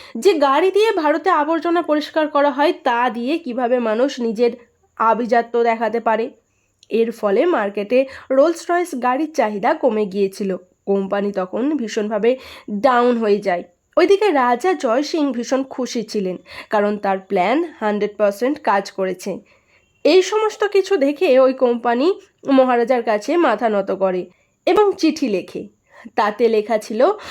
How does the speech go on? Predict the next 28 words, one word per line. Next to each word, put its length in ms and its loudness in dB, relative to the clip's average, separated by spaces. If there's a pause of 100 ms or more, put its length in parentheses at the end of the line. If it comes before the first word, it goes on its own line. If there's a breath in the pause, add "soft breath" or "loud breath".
(140 loud breath)
ওনার 280 6
এই 100 2
অপমানের 560 2
জন্য 260 0
তারা 260 2
ভীষণ 360 -4
দুঃখিত, 480 -8 (280)
তিনি 280 -2
যেন 300 0
আর 400 0
না 360 0
ওই 180 0
গাড়ি 340 0
দিয়ে 240 -2
আবর্জনা 520 0
পরিষ্কার 480 -4
করেন। 300 -2 (400 loud breath)
সাথে 460 0
ওই 160 2
কোম্পানি 440 0
মহারাজার 600 0
কাছে 260 -2
প্রতিজ্ঞা 480 -4
করেন 400 -2
যে 120 -4
তারা 380 0
মহারাজাকে 760 -2
ছটা 400 -2